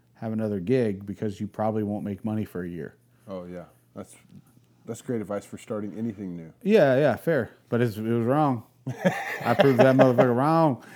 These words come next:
Speaker 1: I, uh,
Speaker 2: See that forty-nine?
Speaker 1: Yeah. <laughs> I, dude, honestly, I need to sell some stuff. I bought too much stuff.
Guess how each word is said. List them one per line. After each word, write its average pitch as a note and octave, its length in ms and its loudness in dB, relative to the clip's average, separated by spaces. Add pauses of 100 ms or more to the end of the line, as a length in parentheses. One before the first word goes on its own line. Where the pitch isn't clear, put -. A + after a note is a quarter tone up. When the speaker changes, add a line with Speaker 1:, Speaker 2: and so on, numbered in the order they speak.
(220)
Speaker 1:
I, C#3 280 6
uh, B2 440 4 (920)
Speaker 2:
See E3 160 -8
that D3+ 160 2
forty-nine? F#3+ 680 2 (380)
Speaker 1:
Yeah. C#3 480 6 (220)
<laughs> - 40 -20
I, D3 180 8
dude, B2+ 380 4
honestly, C3 400 4
I - 20 4
need B2 120 4
to F#2+ 60 -2
sell A#2 260 2
some G2+ 160 -6
stuff. F#2+ 200 -6
I G#2 40 -2
bought G#2+ 260 -2
too A#2+ 140 2
much A2 160 2
stuff. - 360 -10